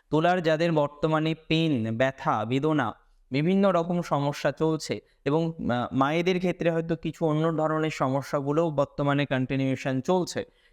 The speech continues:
সেই জায়গাগুলো কিন্তু কিছুটা হলেও রিকভারি হবে। মাইগ্রেনের সমস্যা যাদের একটু বৃদ্ধিপ্রাপ্ত হয়েছে,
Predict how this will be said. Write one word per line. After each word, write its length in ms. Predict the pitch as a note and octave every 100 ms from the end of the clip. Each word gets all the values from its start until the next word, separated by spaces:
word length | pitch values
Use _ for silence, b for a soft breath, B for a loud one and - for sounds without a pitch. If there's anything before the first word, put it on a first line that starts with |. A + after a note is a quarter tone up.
| -
সেই 320 | - G#3+ A#3+
জায়গাগুলো 580 | G#3 G3 F#3 F3 F3+ F3
কিন্তু 360 | E3+ D#3+ D#3+
কিছুটা 480 | E3 D3+ C#3+ D3+ D#3
হলেও 380 | D3 C#3 D3+ G3+
রিকভারি 520 | C#3+ B2+ A#2+ A#2+ A2
হবে। 260 | A2+ F#2+ - _ _ _ -
মাইগ্রেনের 520 | B2+ C#3 D#3 F3+ G3
সমস্যা 480 | G3 G3+ F#3 F3+ G3+
যাদের 260 | F3 D#3+ E3
একটু 220 | D#3+ E3
বৃদ্ধিপ্রাপ্ত 760 | C3+ B2+ B2 E3 E3 D#3 -
হয়েছে, 480 | E3 D#3+ D#3 - D#3+